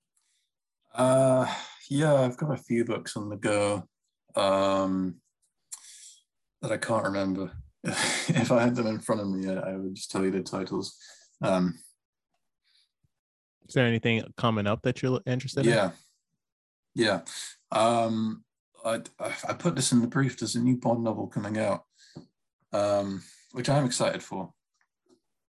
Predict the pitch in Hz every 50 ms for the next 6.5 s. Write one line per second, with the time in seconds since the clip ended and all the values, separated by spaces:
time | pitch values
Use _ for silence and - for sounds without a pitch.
0 | _ _ - - 120 104 95 82 - _ _ _ _ _ _ _ _ _ _ -
1 | - - 98 92 87 82 - - 123 120 - - 98 90 85 - _ _ _ _
2 | _ _ - - - - - - 107 98 95 95 95 92 95 101 101 101 - -
3 | - 110 107 107 104 101 101 101 98 - _ _ _ _ _ _ _ _ _ _
4 | _ _ - - 120 123 139 147 131 117 117 117 113 - - 107 98 92 87 90
5 | - - 98 101 98 - 87 - - - - - - 101 101 95 - - - -
6 | - - 110 101 101 98 95 95 95